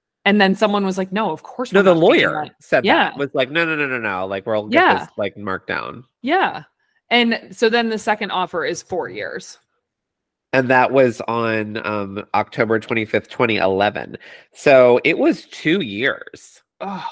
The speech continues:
Speaker 2: between when they were indicted and between when she was sentenced.
Speaker 1: That's horrible. That's
Speaker 2: Yeah.
Speaker 1: horrible. But the D A, the assistant D A or whoever that was, they do admit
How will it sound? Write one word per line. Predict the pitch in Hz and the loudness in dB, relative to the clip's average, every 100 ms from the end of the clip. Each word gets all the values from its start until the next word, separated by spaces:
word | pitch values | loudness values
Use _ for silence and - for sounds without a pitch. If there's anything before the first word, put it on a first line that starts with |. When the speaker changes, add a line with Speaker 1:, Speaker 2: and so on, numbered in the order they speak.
| - | -6
Speaker 2:
between | 135 - 143 123 113 | -6 -2 -2 -4 -4
when | 117 | -2
they | 113 | 0
were | 113 110 | 0 0
indicted | 104 101 107 107 98 90 | 0 0 0 0 -2 -4
and | 101 101 | -8 -6
between | 101 - 101 92 | -8 -8 -8 -8
when | 95 | -10
she | 90 104 | -10 -10
was | 85 85 82 | -10 -10 -12
sentenced. | - 113 95 65 - - - - _ | -6 -4 -4 -6 -20 -20 -20 -20 _
Speaker 1:
That's | 175 185 - _ | -12 -12 -18 _
horrible. | _ 156 147 - - - 143 _ _ - | _ -12 -10 -10 -14 -16 -20 _ _ 0
That's | - - | 0 0
Speaker 2:
Yeah. | - _ | -6 _
Speaker 1:
horrible. | 160 151 143 - - - - - 208 | -4 -4 -6 -10 -12 -14 -20 -20 -20
But | 175 214 208 - 180 | 2 6 6 4 -2
the | 190 | -2
D | 190 247 285 | -2 -2 0
A, | 170 180 139 131 185 _ _ _ _ _ _ | 0 0 -4 -10 -12 _ _ _ _ _ _
the | 175 180 | -4 -2
assistant | 170 170 175 160 | -2 -6 -10 -8
D | 165 151 | -4 -4
A | 156 | -4
or | 160 | -4
whoever | 170 170 165 | -4 -4 -4
that | 165 156 | -2 -2
was, | 127 147 131 147 | -2 -4 -4 -8
they | - 190 202 | -6 0 0
do | 180 - 214 | 0 -2 0
admit | 294 196 170 202 143 | 0 -2 -2 -2 -2